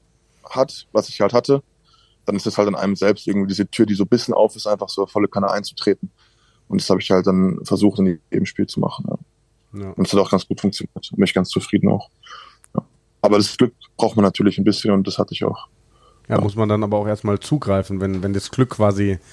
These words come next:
Speaker 2: so da liegt. Auch da vielleicht nochmal die Frage so auf die, auf die letzten zwei Jahre, seit wir das letzte Mal mit dir gesprochen haben. Wo hast du dich denn am meisten entwickelt? So hast du, also ich hab jetzt mal gelesen, du wirst aufgeführt mit zwei Meter vier, hundertachtzehn Kilo.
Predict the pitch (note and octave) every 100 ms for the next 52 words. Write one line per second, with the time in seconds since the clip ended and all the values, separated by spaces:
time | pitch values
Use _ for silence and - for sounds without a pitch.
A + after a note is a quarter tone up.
0 | - - - G#2+ A2 B2+ G2 - - -
1 | B2 C3 D3+ D#3+ C3+ A#2 A#2 A2+ A2 A2+
2 | A2+ A2+ G#2+ A2 A2 A2 - A#2 A2 -
3 | A2+ - A2+ B2 - A2+ A2+ A2 B2+ C3
4 | G#2+ A2 G#2 G#2 A#2 A#2+ A#2 A2+ A2 A2
5 | A#2 A2+ A#2 A#2 A#2 - - - _ _
6 | _ _ _ _ A#2 A2+ G#2 A2 D#3+ D#3+
7 | D3 - C3+ C3+ B2+ B2+ B2+ B2+ - _
8 | _ - B2 A#2+ B2+ D#3 - A#2 A2+ G#2
9 | D3 A2 F#2 - G2+ G2 B2+ - A2+ A2+
10 | A2+ A2+ A2+ A2 G2 E2 - B2 A#2+ A#2+
11 | G#2+ A#2+ A2+ A#2 C#3 B2+ B2+ A#2+ A#2 A2+
12 | A2 A#2 - B2 A2+ A2 A2 A2+ - A#2
13 | B2 A#2+ A2 B2+ A#2+ C3 B2+ A#2+ - -
14 | A2+ - B2+ G2+